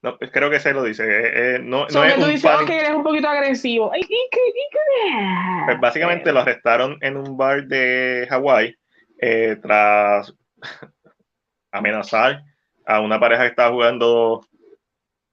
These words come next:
Speaker 1: con los, con los, tirando
Speaker 2: Dados.
Speaker 1: las pendejas.
Speaker 2: De este, darts.
Speaker 1: Darts. Sí, yo estaba pensando en
Speaker 2: Ujú.
Speaker 1: dados y no, los dados son los de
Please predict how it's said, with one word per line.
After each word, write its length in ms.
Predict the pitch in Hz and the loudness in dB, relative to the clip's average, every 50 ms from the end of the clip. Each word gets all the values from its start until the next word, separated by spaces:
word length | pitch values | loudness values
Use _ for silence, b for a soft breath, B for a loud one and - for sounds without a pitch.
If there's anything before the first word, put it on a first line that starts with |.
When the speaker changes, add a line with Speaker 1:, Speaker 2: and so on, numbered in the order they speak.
| _ | _
Speaker 1:
con 160 | - 117 113 110 | -12 -8 -6 -6
los, 280 | 107 101 98 101 98 - _ _ _ _ _ _ _ _ _ _ _ _ | -6 -6 -6 -8 -12 -18 _ _ _ _ _ _ _ _ _ _ _ _
con 120 | - 110 107 | -14 -10 -8
los, 200 | 104 101 98 98 _ _ _ _ _ | -8 -8 -10 -12 _ _ _ _ _
tirando 400 | 117 104 98 92 104 120 127 - | -10 -10 -10 -8 -6 -4 -2 -2
Speaker 2:
Dados. 280 | 190 196 185 156 123 | -2 -2 -2 -4 -4
Speaker 1:
las 100 | 117 110 | -6 -8
pendejas. 340 | - 120 123 127 120 117 - | -10 -8 -8 -8 -8 -8 -8
Speaker 2:
De 220 | - 185 202 196 190 | -6 -6 -4 -4 -4
este, 180 | 190 220 202 | -4 -4 -4
darts. 580 | 185 196 214 214 185 147 - - - - - _ _ _ _ _ _ _ | -4 -4 -4 -4 -4 -6 -8 -12 -20 -20 -20 _ _ _ _ _ _ _
Speaker 1:
Darts. 460 | - 127 113 113 - - - - _ _ | -2 0 0 0 -2 -4 -10 -16 _ _
Sí, 160 | - - 117 | -2 0 0
yo 80 | 113 110 | 0 2
estaba 200 | 107 - 120 123 | 2 2 2 2
pensando 280 | 131 131 147 139 135 | 2 2 0 0 2
en 60 | 131 127 | 2 2
Speaker 2:
Ujú. 60 | 117 | 4
Speaker 1:
dados 280 | 131 131 131 127 117 | 4 4 4 4 2
y 140 | 107 107 107 _ | 0 -2 -4 _
no, 200 | - 117 113 113 | -12 -8 -8 -8
los 160 | 120 117 120 107 | -6 -8 -6 -6
dados 220 | 104 98 101 - | -6 -6 -6 -6
son 120 | - 113 | -8 -10
los 120 | 123 120 110 | -10 -10 -10
de 220 | 107 98 - - | -10 -10 -10 -14